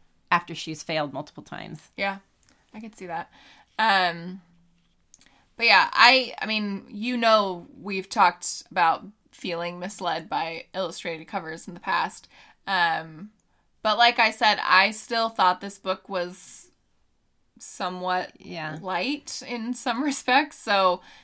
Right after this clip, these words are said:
Speaker 2: and maybe that's part of also. And so I think it helps that I knew there was some heavy stuff going in, but also it still felt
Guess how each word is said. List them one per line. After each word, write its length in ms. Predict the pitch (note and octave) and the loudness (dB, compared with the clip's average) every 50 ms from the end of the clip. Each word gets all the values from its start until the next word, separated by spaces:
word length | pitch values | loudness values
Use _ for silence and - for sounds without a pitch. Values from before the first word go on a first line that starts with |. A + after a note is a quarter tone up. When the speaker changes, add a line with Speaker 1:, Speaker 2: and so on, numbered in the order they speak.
| _ - | _ -10
Speaker 2:
and 120 | - G3 | -8 -6
maybe 180 | G3 F#3+ F3+ F#3 | -4 -4 -2 0
that's 200 | F3 F3+ F3+ - | 0 0 0 -2
part 200 | - G#3 G3 G3+ | -4 -6 -4 -4
of 120 | G#3+ G3+ | -6 -6
also. 600 | - - D3 G3 - - G#3 G3 G3 G3+ G#3+ G3+ - - | -6 -6 -6 -6 -6 -6 -6 -4 -4 -4 -6 -8 -6 -4
And 320 | - F#3+ G3+ G3+ F#3+ - - _ _ _ _ | -2 -2 0 -2 -4 -8 -12 _ _ _ _
so 140 | - A#3 G#3 | -2 0 0
I 100 | G3+ G#3 | 0 0
think 220 | - C#4+ C#4+ C#4 | 0 -2 0 0
it 80 | C#4 C4+ | 0 2
helps 320 | A#3+ C4 A#3 A#3 A#3 - | 6 6 6 6 4 0
that 180 | - G#3+ - - | 0 0 0 2
I 100 | - G3 | 0 -2
knew 500 | G3+ G3+ G#3 A#3 B3 B3 B3+ B3+ B3+ - - | -2 -2 -2 -2 0 0 -2 -2 -4 -6 -4
there 140 | - A3 G#3+ | -4 -4 -2
was 180 | G3+ G#3 G#3 - | -2 -4 -4 -4
some 120 | A3 G#3+ | -6 -4
heavy 260 | G#3+ A3+ G#3 F#3+ G#3 | -4 -2 -2 -4 -4
stuff 260 | G3+ - G3+ G3+ G3+ | -4 -4 -4 -6 -4
going 280 | - G3 F#3+ F#3 F#3+ F#3 | -6 -6 -6 -4 -4 -2
in, 240 | F3+ F3+ F3+ F3+ F3+ | -4 -4 -4 -6 -6
but 200 | - F#3+ - - | -4 -4 -4 -2
also 560 | - D#3 F#3 F#3 - - F3+ E3+ E3+ D#3+ - - | 0 0 -2 -2 -4 -6 -6 -4 -4 -6 -8 -10
it 140 | - D3+ - | -12 -14 -14
still 260 | - - - F3 G3 | -12 -10 -8 -8 -8
felt 380 | G3 - D#3+ D#3 D3 A#2+ - | -8 -6 -6 -4 -4 -6 -8